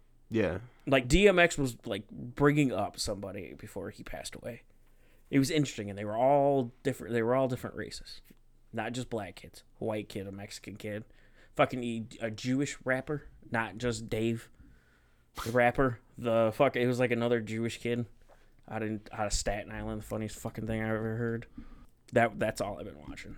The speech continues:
Speaker 1: I, uh, so I'm gonna give you a, I recommend you don't watch. I'm, I'm s-, gonna start giving you these once a week. I recommend you do not watch the new Hellraiser.
Speaker 2: I've,
Speaker 1: It,
Speaker 2: I've seen, mm.
Speaker 1: it's a remake.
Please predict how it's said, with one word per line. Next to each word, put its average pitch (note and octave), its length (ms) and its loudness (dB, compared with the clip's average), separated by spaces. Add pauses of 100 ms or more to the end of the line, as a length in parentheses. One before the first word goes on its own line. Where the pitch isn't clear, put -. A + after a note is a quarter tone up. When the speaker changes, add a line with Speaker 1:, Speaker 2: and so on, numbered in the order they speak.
Speaker 1:
I, B2 340 8
uh, A2 440 8
so A#2 200 4
I'm A#2+ 160 8
gonna C#3+ 180 8
give A2 240 4
you A2+ 260 6
a, F#2+ 240 6
I E2+ 140 4
recommend G#2 580 2
you F#2 120 -2
don't E2 320 -2
watch. - 540 -10 (1040)
I'm, G2 240 0 (160)
I'm B2 280 4
s-, - 200 -12
gonna C3 180 6
start G#2 280 0
giving G2 280 -2
you F2 280 -4
these F2 340 -8
once F2 260 -8
a D#2 60 -6
week. D#2 360 -10 (240)
I - 80 -6
recommend A#2+ 540 2
you A#2 100 0
do F#2 200 -2
not A2 340 0
watch F2 440 -4
the F2 80 -10
new E2+ 220 -6
Hellraiser. E2 720 -6 (560)
Speaker 2:
I've, C3 140 -2
Speaker 1:
It, - 80 -6
Speaker 2:
I've B2+ 160 -6
seen, B2+ 260 -4 (140)
mm. C3+ 320 -4
Speaker 1:
it's D3 200 0
a A2+ 60 -2
remake. A2 760 0